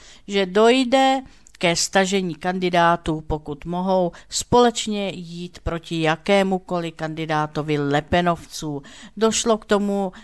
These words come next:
ve více než dvou set okrscích a to rozhodlo volby. Premiér Gabriel Attal sice demisi podal, ale prezident Macron ji nepřijal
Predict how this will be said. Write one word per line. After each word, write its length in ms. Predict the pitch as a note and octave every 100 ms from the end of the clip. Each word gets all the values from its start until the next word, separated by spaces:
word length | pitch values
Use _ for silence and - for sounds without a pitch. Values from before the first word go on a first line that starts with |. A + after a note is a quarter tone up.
| -
ve 140 | F3+ F3+
více 440 | F3+ A3 A3 G#3
než 340 | F#3+ F#3 F#3 F3+
dvou 400 | F3+ G3 A#3 A#3+
set 340 | - E3 - -
okrscích 960 | A3 A3 B3 A#3+ - - A#3 A3+ A3+ -
a 120 | - F3+
to 220 | - E3
rozhodlo 500 | E3+ F3 F3 E3+ D#3+
volby. 600 | D#3 E3+ G#3+ G#3+ F3+ - - _ _ _ -
Premiér 500 | A#3+ B3+ C4+ C4+ B3+
Gabriel 580 | A#3 G3+ F#3+ G3 F3 E3+
Attal 600 | G#3 A3 - A#3 A3+ A#3 A3+ -
sice 380 | - A#3 A3 G3
demisi 400 | F3+ E3+ D#3+ C#3
podal, 640 | - G#3 G#3 G3+ G3 G3 - -
ale 220 | - G3+ G3
prezident 540 | G3+ G#3+ G3+ G3 F#3+
Macron 420 | F3 F3 F#3 F3+
ji 140 | E3 C#3
nepřijal 760 | E3 G#3+ - A#3 G#3+ G3 G3